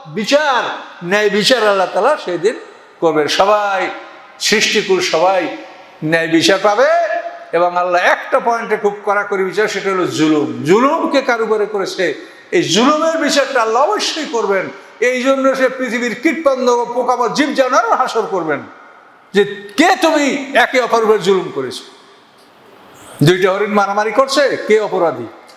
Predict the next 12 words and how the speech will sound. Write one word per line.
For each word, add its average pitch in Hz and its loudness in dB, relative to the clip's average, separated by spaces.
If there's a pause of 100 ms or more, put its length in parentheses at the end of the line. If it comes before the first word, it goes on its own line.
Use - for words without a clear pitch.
(180)
দুইটা 185 4
ছাগল 208 2
মারামারি 226 0
করছে, 254 0
কে 220 2
অপরাধী? 175 0 (340)
দুইটা 202 2
মোরগ 214 0
মারামারি 226 2
করছে, 285 -2
কে 262 -4
অপরাধী? 226 -2